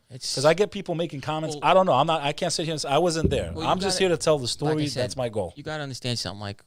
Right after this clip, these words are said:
Speaker 1: when I talk to my cousin Anthony, he's sixty-eight years old. He was around all these guys. And he always says that, you know, talks highly about the guys. He'll, you, you give credit where credit's due. If you're a real serious guy, no matter if you're a rat or not, they'll say it. Like, "Yo, he was a rapper. He was bad."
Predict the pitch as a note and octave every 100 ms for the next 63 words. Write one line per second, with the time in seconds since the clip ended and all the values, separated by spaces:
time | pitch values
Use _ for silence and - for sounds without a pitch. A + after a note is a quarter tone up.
0 | _ B2 C3 C#3+ C#3 C3+ C#3 B2 C3 C#3
1 | D#3+ D#3+ C#3+ D3 - C#3+ B2 B2+ B2 A2
2 | A#2+ A2 C3 B2+ A#2 A2 A2 G#2+ C3+ F#2+
3 | - - - - - G#2 C3 C3+ A#2 A2
4 | G2+ G2 A#2 - - _ A#2+ F#2 - _
5 | _ - B2 - G#2+ G#2 G2+ G2+ - C3+
6 | B2 A#2+ A#2 D3+ D#3+ _ _ _ _ _
7 | D3+ D3 D#3+ D#3+ D#3 E3 F3 F3 - D#3+
8 | C#3 B2 - A#2 A2 - F#2+ A#2 D#3 D#3+
9 | D#3 D#3 D3 D3+ D3 C#3 C#3 C#3 B2+ A#2+
10 | A#2+ B2 A#2+ B2 A#2+ A#2+ C3+ - B2 A#2
11 | A#2+ - A2+ - - _ - A#2+ A2 A#2
12 | C#3+ C#3+ A2+ B2+ A2+ - A#2+ A#2+ - F#2
13 | -